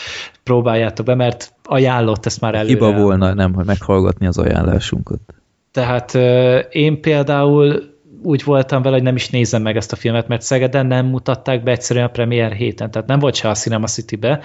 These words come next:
Speaker 1: ugye ott szerintem csak a pesti mozikban játsszák, meg, és a belvárosi moziba se jutott el.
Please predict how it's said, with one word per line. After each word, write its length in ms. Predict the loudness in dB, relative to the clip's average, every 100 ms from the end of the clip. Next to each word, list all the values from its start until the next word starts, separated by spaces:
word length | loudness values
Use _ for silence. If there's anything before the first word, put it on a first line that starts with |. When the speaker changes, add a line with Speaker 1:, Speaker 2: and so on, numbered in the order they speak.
| -12 -8
Speaker 1:
ugye 160 | 0 0
ott 60 |
szerintem 320 | 2 0 0 -2
csak 160 | -2
a 400 | 0 0 -4 _ _
pesti 380 | -4 -2 -2 -2
mozikban 540 | 0 0 -4 -2 -2 -2
játsszák, 680 | -4 -6 -6 -4 -2 -4 -8 -18 -6
meg, 260 | 0 0 0
és 180 | -4 -2
a 160 | -2 0
belvárosi 560 | 0 2 0 0 -2
moziba 340 | -2 -2 -2 -2
se 160 | 0
jutott 420 | -2 0 -4 -2
el. 300 | -4 -4 -10